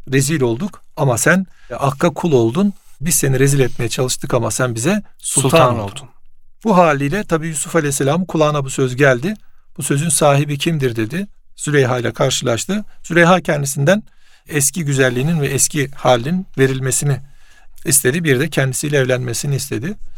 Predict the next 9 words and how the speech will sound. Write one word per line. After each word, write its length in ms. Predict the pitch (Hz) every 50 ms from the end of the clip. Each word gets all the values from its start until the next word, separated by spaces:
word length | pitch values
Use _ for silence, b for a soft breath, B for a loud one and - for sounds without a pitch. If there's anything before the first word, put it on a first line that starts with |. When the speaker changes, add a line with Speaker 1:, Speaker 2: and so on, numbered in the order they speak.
| b b b b
Speaker 1:
Hazreti 320 | 143 143 139 151 143 147
Allah, 280 | 135 127 135 156 170 160 -
Hazreti, 520 | - 135 127 143 143 139 - 143 135 139 - -
e, 120 | 123 120 117
Cebrail 340 | 120 127 127 139 151 147 131
aleyhisselamı 560 | 120 120 110 - - 113 113 113 120 147 175
Yusuf 240 | 165 135 - - -
aleyhisselama 520 | 131 123 117 - - 123 120 117 113 113
gönderdi. 600 | 113 127 147 143 135 120 110 107 107 139 185 214